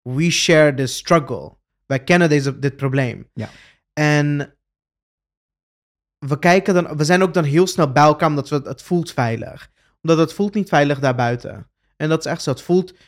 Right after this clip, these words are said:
Speaker 1: niet extreem onveilig. Het is niet dat ik denk, "Oh my god, I'm gonna die," weet je wel. Maar het, ik voel me wel echt anders. Ik voel me echt anders en daardoor voel ik me gelijk niet op mijn gemak.
Speaker 2: Nee, en dat is denk ik ook heel erg het verschil met een diversiteit versus inclusiviteit.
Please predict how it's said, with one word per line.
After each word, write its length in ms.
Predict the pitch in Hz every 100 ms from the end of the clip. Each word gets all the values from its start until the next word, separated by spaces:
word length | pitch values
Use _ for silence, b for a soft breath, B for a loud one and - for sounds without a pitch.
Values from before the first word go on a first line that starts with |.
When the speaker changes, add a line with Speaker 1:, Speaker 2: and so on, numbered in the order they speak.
| b
Speaker 1:
niet 240 | - 196 -
extreem 540 | 151 - - 143 151
onveilig. 280 | 165 170 165
Het 60 | 117
is 40 |
niet 80 | 135
dat 80 | 135
ik 60 |
denk, 120 | 120 127
"Oh 80 |
my 80 | 151 -
god, 80 | 160
I'm 100 | 139
gonna 400 | 135 120 110 117
die," 140 | 147
weet 200 | 147 131
je 80 | 143
wel. 160 | 160 B B B _
Maar 300 | 208 208 156
het, 180 | 165 -
ik 120 | 170 _
voel 200 | 202 190
me 140 | 180
wel 300 | 185 202 -
echt 300 | 170 - _
anders. 800 | - 202 202 117 117 - - -
Ik 140 | - -
voel 140 | 170
me 60 | -
echt 300 | 196 196 -
anders 480 | 175 202 220 233 -
en 160 | 156
daardoor 320 | 147 165 180
voel 200 | 180 180
ik 120 | 175 170
me 260 | 160 - b b b
gelijk 380 | - 160 165 170
niet 280 | 151 165 -
op 180 | 156 156
mijn 120 | 139
gemak. 520 | - 113 - - _
Speaker 2:
Nee, 160 | 240 240
en 80 | 139
dat 160 | 139
is 60 | 147
denk 200 | 131 135
ik 120 | 120
ook 180 | 127 120
heel 160 | 131
erg 120 | 127 -
het 120 | -
verschil 400 | 127 - 127 135
met 180 | 127 123
een 180 | 123
diversiteit 1000 | 117 127 113 123 110 120 123 123 120 -
versus 480 | _ _ 120 110 110 -
inclusiviteit. 1040 | 165 165 127 104 101 107 101 117 175